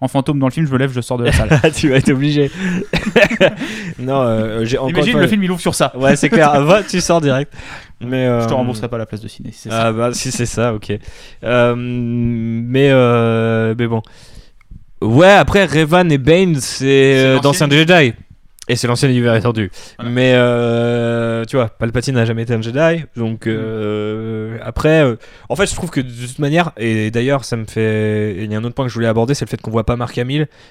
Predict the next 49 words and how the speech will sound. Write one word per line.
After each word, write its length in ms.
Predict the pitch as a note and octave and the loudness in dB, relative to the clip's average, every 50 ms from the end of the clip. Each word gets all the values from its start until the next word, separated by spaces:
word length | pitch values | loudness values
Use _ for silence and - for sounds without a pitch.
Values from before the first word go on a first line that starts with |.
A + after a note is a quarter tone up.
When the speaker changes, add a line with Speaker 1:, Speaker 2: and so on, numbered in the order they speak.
| _ _ - | _ _ -8
Speaker 2:
Et, 160 | G#2+ G#2+ G#2+ | -4 -2 0
euh, 460 | G#2+ G#2+ G#2+ G#2 G#2 G#2 G#2 G#2 G2+ | 0 0 0 0 0 0 0 -2 -4
est-ce 160 | G2+ A2+ - | -4 -8 -8
qu'on 140 | - A#2+ A2+ | -6 -4 -2
aurait 200 | A2+ A2+ C3 C3+ | -2 0 0 -2
vraiment, 480 | C3+ B2 A#2+ A#2 A#2 B2+ B2+ B2+ A#2+ A2+ | -2 -2 -4 -6 -4 -4 -2 -2 -2 -2
euh, 320 | A2 G#2+ G#2 G#2+ G#2 G#2 | -2 -2 -2 -2 -2 -2
Mark 240 | G2+ A2 G#2+ - - | -2 -4 -4 -6 -6
Hamill, 220 | A2+ B2 C#3 C#3+ | -6 -6 -4 -4
en 80 | B2 A2 | -4 -4
fait, 160 | - B2 B2 A#2 | -4 -4 -6 -4
dans 120 | A2 G#2+ | -6 -8
le 40 | G#2 | -6
film, 220 | - C#3+ D#3 E3 - - - - - - | -6 -4 -6 -6 -6 -10 -16 -20 -12 -8
Speaker 1:
On 40 | G#2+ | -8
Speaker 2:
autrement 220 | A#2+ B2 - F#3 | -6 0 2 2
Speaker 1:
voit. 80 | D3+ E3 | 2 2
Speaker 2:
que 40 | D#3+ | 2
par 80 | C#3+ B2+ | 2 2
Speaker 1:
Moi, 80 | C3 C3+ | 2 2
Speaker 2:
sa 60 | A#2+ | 2
voix, 200 | A2 A#2+ B2 B2 | 2 2 2 2
en 80 | A#2+ B2 C3 C3+ | 0 0 -2 0
Speaker 1:
moi, 140 | C#3+ D#3 | 0 0
Speaker 2:
fait. 60 | D#3+ C#3 | 0 0
Speaker 1:
je 180 | C3 B2 B2 A2+ | -2 -4 -4 -4
pensais 300 | - B2 A#2+ - C#3+ C3 | -6 -8 -6 -6 -8 -10
qu'il 140 | - - | -10 -14
serait 140 | - - A2+ | -10 -2 0
Speaker 2:
Moi, 40 | A#2 | 0
Speaker 1:
là 40 | A#2+ | 0
Speaker 2:
je 60 | - | 2
Speaker 1:
que 40 | C#3+ | 2
Speaker 2:
pense 180 | D#3 - - | 0 0 0
Speaker 1:
par 0 | |
sa 60 | - C3 | 0 -2
Speaker 2:
qu'ils 80 | A2+ A2+ | -2 -2
vont 100 | A#2 A2+ | -2 -2
Speaker 1:
voix. 180 | F#2+ G2+ - | -4 -4 -2
Speaker 2:
vraiment 260 | - A#2+ B2 C3 B2+ | 0 0 0 -2 -4
pas 180 | - - B2 A#2+ | -2 -2 -2 -2
mettre 240 | A#2+ A#2+ A#2+ A2+ B2 | -2 -4 -6 -6 -6
Speaker 1:
Ils 40 | A#2 | -8
vont 60 | A#2 | -4
Speaker 2:
le 60 | A2 | -2
Speaker 1:
pas 60 | B2 B2 | -2 -2
le 60 | A#2+ | 0
montrer. 240 | B2 B2 A#2 A#2+ - | 0 -2 -2 0 0
Speaker 2:
fantôme 240 | C3 C3 C3+ C3+ | 0 0 -2 -4